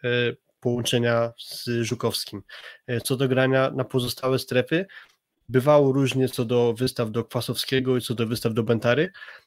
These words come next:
Mm, oni już tak skutecznie nie zagrali, no i właśnie ten trochę brak środka.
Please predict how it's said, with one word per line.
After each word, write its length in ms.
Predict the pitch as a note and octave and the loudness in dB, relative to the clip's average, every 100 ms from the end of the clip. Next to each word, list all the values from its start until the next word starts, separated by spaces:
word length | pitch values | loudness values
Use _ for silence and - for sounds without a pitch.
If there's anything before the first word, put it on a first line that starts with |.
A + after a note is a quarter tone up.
| - | -6
Mm, 260 | B2 A2+ B2 | -2 -2 0
oni 160 | C3 B2 | 2 2
już 120 | B2 | 2
tak 160 | B2+ - | 0 -4
skutecznie 640 | C3 C3 - B2 A#2+ A#2+ G#2+ _ B2 | -6 -2 -2 0 0 -2 -6 _ -2
nie 160 | A#2+ | 0
zagrali, 460 | A#2+ A#2 B2 C#3 C#3+ | 2 2 2 2 0
no 100 | D3+ | 0
i 100 | C3 | 0
właśnie 260 | C3 - | -2 -2
ten 180 | C3 B2+ | -2 -2
trochę 240 | B2+ B2+ C3 | -2 0 2
brak 220 | C3 - | 2 0
środka. 460 | C3+ B2+ - G2+ | 0 0 -2 -10